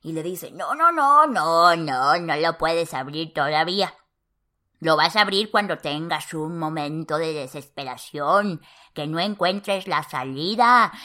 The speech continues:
Speaker 2: que ya estés bien empinado cuando digas, 'No, ya valí, ya bailé las calmadas',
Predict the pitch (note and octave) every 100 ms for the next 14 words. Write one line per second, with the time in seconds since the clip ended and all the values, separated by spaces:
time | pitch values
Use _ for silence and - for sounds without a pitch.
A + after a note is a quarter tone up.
0 | - E3+ F3 G3 A3 B3 A#3+ G3+ A3 C4
1 | D#4 C#4 - G3+ E3+ F#3+ C4 B3+ G#3+ G3+
2 | G#3 B3 A3+ A#3 D4 D#4 D4 A#3+ B3 A#3
3 | - _ - A3 B3 B3+ G#3+ F3+ F3 F#3
4 | G#3 G#3+ - - E3 D#3+ F3 B3 E4 D#4+
5 | D4+